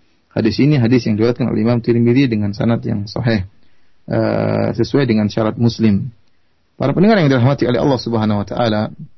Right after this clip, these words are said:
hadis ini menghabarkan tentang kondisi dua orang yang bersaudara. Yang pertama, yang satunya senantiasa datang menemui Nabi sallallahu alaihi wasallam untuk menuntut ilmu, untuk bertafaqquh fid din. Sementara saudaranya yang kedua, ya,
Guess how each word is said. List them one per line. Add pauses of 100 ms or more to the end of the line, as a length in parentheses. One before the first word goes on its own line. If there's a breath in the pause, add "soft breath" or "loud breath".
(600)
hadis
ini
menghabarkan
tentang
kondisi
dua
orang
yang
bersaudara. (720)
Yang
pertama,
yang
satunya (380)
senantiasa
datang
menemui
Nabi
sallallahu
alaihi
wasallam
untuk
menuntut
ilmu,
untuk
bertafaqquh
fid
din. (540)
Sementara
saudaranya
yang
kedua, (120)
ya,